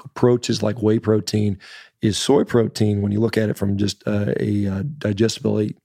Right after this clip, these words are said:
standpoint. But at the same time, soy has phytic acid, which we talked about. It has, uh, trypsin inhibitors, which again, trypsin is a enzyme that digests protein. So it leads to des-,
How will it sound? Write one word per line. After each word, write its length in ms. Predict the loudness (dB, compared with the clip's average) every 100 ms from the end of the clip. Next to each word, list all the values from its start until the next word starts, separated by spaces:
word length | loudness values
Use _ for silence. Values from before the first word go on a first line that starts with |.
| _
standpoint. 560 | -8 -2 -2 0 -4 -4 -12 -20 -18 -4
But 100 | -2
at 60 | 0
the 80 |
same 260 | 2 2 2
time, 480 | 2 2 2 -2 -8
soy 320 | -6 0 2 4
has 500 | 2 0 -4 -6 -14
phytic 420 | -6 -4 -2 0 0
acid, 300 | 0 -2 -10
which 120 | -6
we 60 |
talked 300 | 0 0 -2
about. 160 | -2 -2
It 80 | -2
has, 240 | -4 -6 -14 -20 -20 -8
uh, 60 | -4
trypsin 440 | 2 0 2 0
inhibitors, 540 | 0 0 2 2 0 -4
which 160 | -6
again, 180 | -2 -2
trypsin 380 | -2 -4 -2 0
is 160 | 0
a 220 | 0 -2 -4 -2
enzyme 420 | 0 0 0 -2
that 120 | -2
digests 380 | -2 2 0 0
protein. 360 | -4 -4 -6
So 200 | -2 0
it 100 | 0 -4 -20 -20 -6
leads 360 | 0 2 2 0
to 200 | 0 0
des-, 300 | 2 0 0